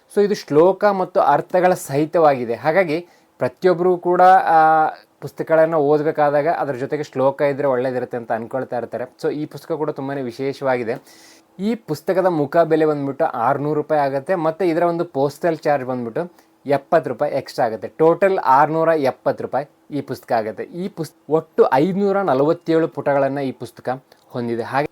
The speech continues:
ಹಾಗೇನೆ ಈ ಒಂದು ಪುಸ್ತಕದ ಸಂಪಾದನೆ ಬಂದ್ಬಿಟ್ಟು ವಿದ್ವಾನ್ ಡಾಕ್ಟರ್ ಚತುರ್ವೇದಿ ಎಸ್ ವೇದವ್ಯಾಸಾಚಾರ್ಯರು ಅಂತ ಹೇಳ್ಬಿಟ್ಟು ನೋಡ್ಬೋದು. ಈ ಒಂದು ಪುಸ್ತಕ ಈ ರೀತಿಯಾಗಿರುತ್ತೆ. So, ತುಂಬಾನೇ ವಿಶೇಷವಾಗಿರುವಂತಹ ಗರುಡ ಪುರಾಣ ಕರ್ಮಕಾಂಡ ಪುಸ್ತಕ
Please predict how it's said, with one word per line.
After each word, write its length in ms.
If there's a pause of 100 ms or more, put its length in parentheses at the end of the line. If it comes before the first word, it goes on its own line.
(120)
ಹಾಗೇನೆ 380
ಈ 260
ಒಂದು 200
ಪುಸ್ತಕದ 720 (520)
ಸಂಪಾದನೆ 720
ಬಂದ್ಬಿಟ್ಟು 680 (220)
ವಿದ್ವಾನ್ 600
ಡಾಕ್ಟರ್ 320
ಚತುರ್ವೇದಿ 600
ಎಸ್ 340
ವೇದವ್ಯಾಸಾಚಾರ್ಯರು 1400
ಅಂತ 120
ಹೇಳ್ಬಿಟ್ಟು 460 (360)
ನೋಡ್ಬೋದು. 300
ಈ 60
ಒಂದು 220
ಪುಸ್ತಕ 300
ಈ 340
ರೀತಿಯಾಗಿರುತ್ತೆ. 680 (460)
So, 200
ತುಂಬಾನೇ 760 (100)
ವಿಶೇಷವಾಗಿರುವಂತಹ 1200
ಗರುಡ 320
ಪುರಾಣ 360
ಕರ್ಮಕಾಂಡ 560
ಪುಸ್ತಕ 540